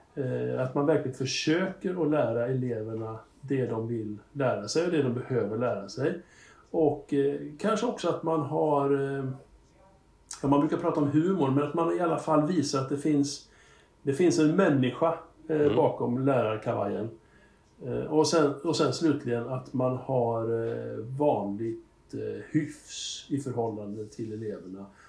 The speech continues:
Speaker 1: Och, och om man gör fel så erkänner man: "Ja, men vet ni vad, nu tänkte jag helt galet här." Eller,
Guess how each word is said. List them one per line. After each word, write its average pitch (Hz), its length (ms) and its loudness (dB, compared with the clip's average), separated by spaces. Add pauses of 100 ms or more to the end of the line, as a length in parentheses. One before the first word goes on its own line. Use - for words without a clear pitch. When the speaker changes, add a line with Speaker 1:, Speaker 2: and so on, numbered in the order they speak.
(220)
Speaker 1:
Och, 123 280 -2 (540)
och 160 340 4
om 147 120 4
man 139 180 6
gör 135 120 6
fel 135 840 2
så 143 180 -4
erkänner 123 640 2
man: 104 180 -6
"Ja, 120 100 -4
men 131 180 0
vet 131 160 0
ni 139 60 0
vad, 117 240 -2
nu 139 140 4
tänkte 139 320 -2
jag 107 280 -6
helt - 300 -12
galet 120 540 -6
här." 104 320 -10
Eller, 113 180 -4